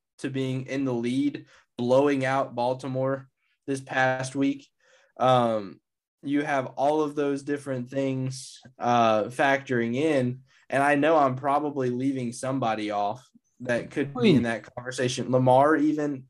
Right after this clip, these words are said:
Speaker 1: I, as much as I don't like Lamar, Lamar could be in that conversation.
Speaker 2: I don't know if you mentioned Kyler.
Speaker 1: I
Speaker 2: Um,
Speaker 1: didn't mention Kyler. See, like, I, <laughs> like, I left off Kyler.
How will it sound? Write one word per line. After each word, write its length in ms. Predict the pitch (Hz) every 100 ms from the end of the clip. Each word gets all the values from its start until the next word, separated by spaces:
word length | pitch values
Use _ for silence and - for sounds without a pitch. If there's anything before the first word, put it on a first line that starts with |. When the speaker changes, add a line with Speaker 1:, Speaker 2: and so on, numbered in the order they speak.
| -
Speaker 1:
I, 140 | 135
as 320 | 117 120 123
much 220 | 139 139 139
as 100 | 131
I 40 |
don't 200 | 127 131
like 200 | 127 127
Lamar, 420 | 131 117 120 127 131
Lamar 380 | 117 117 127
could 160 | 131 131
be 100 | 127
in 80 | 127
that 180 | 123 117
conversation. 920 | 131 127 127 131 156 147 143 135 131 - 123
Speaker 2:
I 40 |
don't 160 | 123 123
know 80 |
if 100 | -
you 100 | 151
mentioned 380 | 147 147 156 127
Kyler. 440 | - 123 139 143 139 _ _ _ -
Speaker 1:
I 220 | 131 131
Speaker 2:
Um, 80 | 127
Speaker 1:
didn't 220 | 190 160
mention 340 | 156 147 135
Kyler. 400 | 117 110 101 101 -
See, 260 | 160 160
like, 260 | 156 170 -
I, 240 | 175 170 170
<laughs> 80 | 180
like, 120 | 165
I 60 |
left 320 | 160 175 180 196
off 260 | 165 -
Kyler. 380 | 185 185 147 127